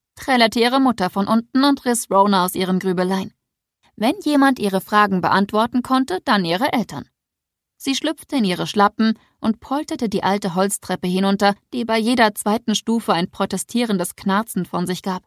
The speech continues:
Unten angekommen, hüpfte sie über Whisky, den Perser ihrer Mutter, der die dumme Angewohnheit hatte, immer genau im Weg herumzuliegen. Der Geruch von geschmolzenem Käse stieg ihr in die Nase und ließ ihr das Wasser im Mund zusammenlaufen.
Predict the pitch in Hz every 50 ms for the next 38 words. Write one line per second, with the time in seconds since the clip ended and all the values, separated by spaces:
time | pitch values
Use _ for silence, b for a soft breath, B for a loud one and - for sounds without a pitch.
0 | _ _ _ _ _ _ _ _ _ _ _ _ _ _ - 285 330 _ - 269
1 | 220 220 226 226 247 247 240 - 269 277 330 294 - - 285 - - - 277 254
2 | 240 254 247 247 254 262 262 262 285 247 - - - 202 196 208 b b b b
3 | b b b - - - - - - 190 196 196 180 185 180 - 185 175 185 190
4 | 208 220 214 - 208 208 208 202 b b b b b _ - - 294 277 233 247
5 | 214 240 254 254 254 226 - 220 233 240 220 208 190 202 202 202 196 190 - -
6 | 202 196 214 214 214 - 240 254 269 247 214 202 196 185 175 175 202 240 226 196
7 | 165 156 196 240 - 202 180 165 165 180 180 - 190 170 165 175 - - - -
8 | _ _ _ _ _ _ _ _ _ _ _ _ _ _ _ _ _ _ _ _
9 | _ _ _ _ - - 262 262 254 262 254 269 320 - - - 294 262 254 247
10 | 254 - - 277 240 254 277 277 - 247 226 208 202 - - - - 226 247 277
11 | 226 - 180 175 - - - 196 196 - - 185 180 180 180 180 196 196 214 220
12 | 214 214 214 226 240 262 - 285 262 254 - 226 233 233 - - 202 190 185 185
13 | - - 202 202 202 - 196 185 180 185 185 190 202 202 - 214 202 202 214 208
14 | 214 214 220 220 220 220 - - 233 233 233